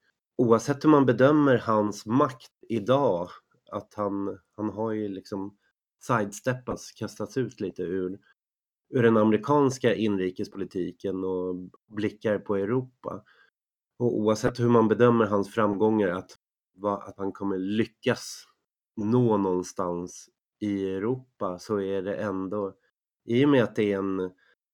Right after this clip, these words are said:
koherent teori, det är liksom, han går på djupet, backar upp det liksom med uppgifter, den, den världsbild han presenterar, så är det intressantare att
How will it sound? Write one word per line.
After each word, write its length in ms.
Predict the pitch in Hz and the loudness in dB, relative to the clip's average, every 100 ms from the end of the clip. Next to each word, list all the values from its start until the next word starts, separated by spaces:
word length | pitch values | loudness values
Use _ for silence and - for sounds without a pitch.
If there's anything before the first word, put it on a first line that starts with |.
| _ _ | _ _
koherent 880 | - 113 110 107 135 131 123 123 - _ _ - | 0 2 2 2 2 2 0 -2 -14 _ _ 0
teori, 520 | 113 98 113 127 120 | 0 2 0 0 -2
det 280 | 98 104 104 | -2 -4 -4
är 280 | 104 98 95 | -4 -4 -6
liksom, 440 | 92 - 101 95 _ | -8 -6 -6 -8 _
han 180 | 113 107 | -4 -2
går 80 | 104 | -2
på 140 | 117 | -2
djupet, 580 | 104 143 151 - 120 - - - _ _ _ - 104 | 0 -2 -4 -4 -4 -4 -14 -20 _ _ _ -4 -2
backar 340 | 113 - 110 | 0 -2 -2
upp 240 | 135 135 - | -2 -6 -12
det 160 | - - | -10 -10
liksom 520 | - - 95 98 101 | -12 -10 -8 -8 -10
med 260 | 95 104 98 | -4 -2 0
uppgifter, 760 | 98 - 127 139 - - - 92 | -4 -6 -8 -8 -8 -10 -10 -6
den, 320 | 104 95 101 - _ _ _ | -6 -6 -10 -16 _ _ _
den 180 | 117 110 | -2 0
världsbild 560 | 110 95 - 151 156 117 | 0 -2 -4 -4 -2 -2
han 160 | 101 | -4
presenterar, 640 | 101 92 101 92 139 127 87 | -6 -8 -8 -4 -4 -2 -2
så 140 | 113 | -2
är 40 | |
det 120 | 104 107 | -2 -2
intressantare 1120 | 117 113 104 - 151 131 127 101 92 98 | -2 -2 -6 -2 0 0 -2 -2 -2 -2
att 80 | 98 | -4